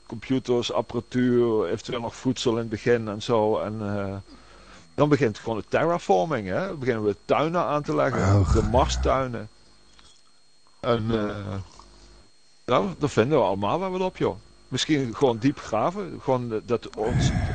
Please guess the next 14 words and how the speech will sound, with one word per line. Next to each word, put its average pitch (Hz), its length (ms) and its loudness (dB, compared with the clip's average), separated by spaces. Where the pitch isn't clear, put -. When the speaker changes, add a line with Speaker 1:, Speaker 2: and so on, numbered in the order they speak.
Speaker 1:
een 110 180 -6
akkerland, 131 580 2
eh, 110 300 0
ondergronds 123 680 -4
moet, 175 200 -10
omdat 127 280 -2
daar 120 260 2
water 131 340 -2
zit 165 240 -4
of 131 80 -14
zo, 156 360 -4
weet 113 140 -2
ik 113 100 -4
veel. 165 240 -4